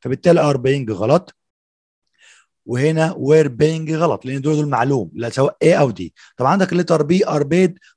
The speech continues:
ولا had been paying؟ بيقول لك every day كل يوم، يبقى مضارع بسيط في المبني المجهول،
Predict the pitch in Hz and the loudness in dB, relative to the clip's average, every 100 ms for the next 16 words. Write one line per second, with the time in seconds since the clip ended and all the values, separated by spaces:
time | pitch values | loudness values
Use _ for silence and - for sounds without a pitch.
0 | - 127 135 135 131 156 160 156 139 110 | -6 -2 -2 -2 0 0 2 0 -2 -4
1 | 139 147 147 135 131 131 113 120 160 160 | -4 -2 -4 -4 -2 -2 -4 0 0 2
2 | 196 185 156 143 135 156 156 160 139 139 | 2 2 2 0 2 2 2 -2 0 2
3 | 180 190 - _ 117 123 127 147 139 107 | 0 -2 -10 _ -8 -6 -2 2 2 2
4 | 107 156 147 120 139 131 117 104 151 185 | -2 -6 -8 -6 -6 -6 -10 -4 0 0